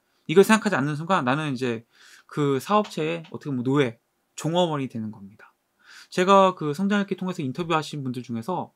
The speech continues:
이제 건물주분 인터뷰한 게 있습니다. 그분이 하신 말씀이 굉장히 인상 깊게 남는데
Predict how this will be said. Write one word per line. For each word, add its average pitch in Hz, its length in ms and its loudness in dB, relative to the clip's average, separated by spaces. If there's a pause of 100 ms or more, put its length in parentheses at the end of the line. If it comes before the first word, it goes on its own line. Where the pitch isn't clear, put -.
(420)
이제 - 80 -18
건물주분 165 800 6
인터뷰한 143 340 -6
게 147 80 -6
있습니다. 107 320 -12
그분이 170 380 -2
하신 180 240 -4
말씀이 147 260 -8
굉장히 127 220 -8
인상 151 160 -6
깊게 143 160 -10
남는데 117 500 -10